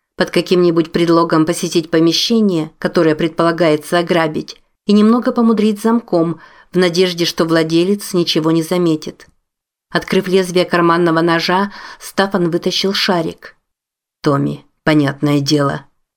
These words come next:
Ему даже не пришло в голову задаться вопросом, зачем Томми понадобилось мудрить замком, если у него был ключ. Томми вор,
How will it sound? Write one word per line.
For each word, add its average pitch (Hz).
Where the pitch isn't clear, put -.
Ему 180
даже 180
не 185
пришло 180
в -
голову 185
задаться 175
вопросом, 175
зачем 175
Томми 196
понадобилось 185
мудрить 175
замком, 196
если 170
у 165
него 160
был 165
ключ. 180
Томми 151
вор, 151